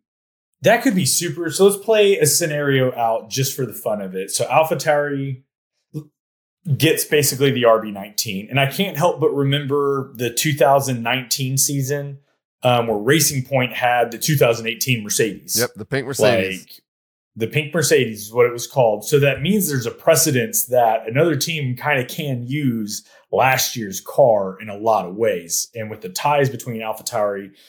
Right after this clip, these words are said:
Speaker 1: and Red Bull, I can see that being possible. So with that, let's say Yuki goes to Aston and takes, uh, Stroll's spot. And let's say the crazy happens and Danny moves up to Red Bull to Checo's seat.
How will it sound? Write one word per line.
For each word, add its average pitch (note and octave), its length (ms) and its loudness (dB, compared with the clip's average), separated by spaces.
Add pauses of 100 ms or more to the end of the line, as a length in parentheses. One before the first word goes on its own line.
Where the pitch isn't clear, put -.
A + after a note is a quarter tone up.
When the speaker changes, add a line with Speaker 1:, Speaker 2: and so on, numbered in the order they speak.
(280)
Speaker 1:
and G#2 280 0
Red G2 200 0
Bull, G2+ 240 -6
I A2 80 -4
can A2 140 -8
see - 220 -4
that G#2+ 180 0
being F2+ 180 -12
possible. - 680 -8 (320)
So - 140 0
with F3 260 4
that, B2+ 280 4
let's B2+ 140 -2
say B2+ 140 2
Yuki C#3+ 380 -4
goes C3 280 2
to B2 120 -4
Aston A#2 360 -2
and G#2+ 100 -12
takes, - 440 -6 (360)
uh, G2 340 -2
Stroll's A#2+ 460 2
spot. F#2 460 -8 (400)
And G#2+ 80 -6
let's G#2+ 180 0
say A#2+ 400 6
the G2 120 -8
crazy D3+ 420 0
happens G#2+ 500 -2
and F#2+ 140 -8
Danny B2 340 2
moves G#2+ 240 -6
up G#2+ 140 2
to G2 80 -10
Red A2 260 0
Bull F#2+ 160 -10
to - 80 -16
Checo's - 640 0
seat. F#2 380 -10